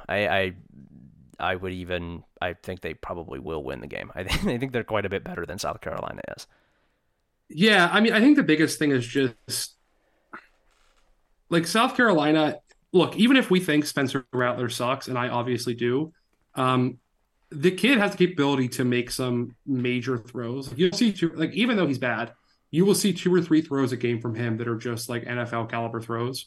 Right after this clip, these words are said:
Speaker 1: Yeah.
Speaker 2: um, usually down the field. And if he hits two or three of those for explosives in this game, they're probably touchdowns. <clears throat> And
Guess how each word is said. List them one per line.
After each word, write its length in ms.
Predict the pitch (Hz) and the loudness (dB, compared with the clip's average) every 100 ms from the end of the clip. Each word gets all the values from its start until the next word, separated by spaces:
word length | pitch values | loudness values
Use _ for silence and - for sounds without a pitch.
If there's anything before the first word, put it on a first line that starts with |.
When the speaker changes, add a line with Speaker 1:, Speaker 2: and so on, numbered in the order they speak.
| - | -12
Speaker 1:
Yeah. 140 | - - - | -14 -14 -4
Speaker 2:
um, 400 | 123 120 117 117 | -2 0 0 -2
usually 340 | 127 127 139 123 | -4 -4 -2 0
down 160 | 123 | 0
the 80 | 123 | -2
field. 420 | 117 117 117 127 - _ _ _ 139 | -4 -4 -4 -6 -14 _ _ _ 0
And 460 | 135 135 135 - _ - | 2 2 0 -2 _ -4
if 140 | 160 | 2
he 120 | 202 | 4
hits 240 | 190 - - | 4 2 0
two 180 | 214 | 2
or 60 | 208 | 2
three 160 | 185 180 | 4 2
of 80 | |
those 220 | 139 139 123 131 | 2 -2 -4 -8
for 160 | 127 127 | -4 -4
explosives 640 | 117 127 120 120 117 117 - | -4 -4 -4 -4 -6 -6 -4
in 160 | 139 135 | -2 2
this 200 | 165 165 | 0 0
game, 520 | 131 135 147 170 170 _ _ _ | 0 2 2 0 -2 _ _ _
they're 140 | 131 | -4
probably 380 | 120 135 123 123 | -2 -2 0 -2
touchdowns. 640 | 110 123 - 147 160 170 - _ - | -2 -4 -2 -2 -2 -4 -6 _ -6
<clears throat> 260 | - - - | 0 2 2
And 520 | 143 139 135 131 | 2 2 2 0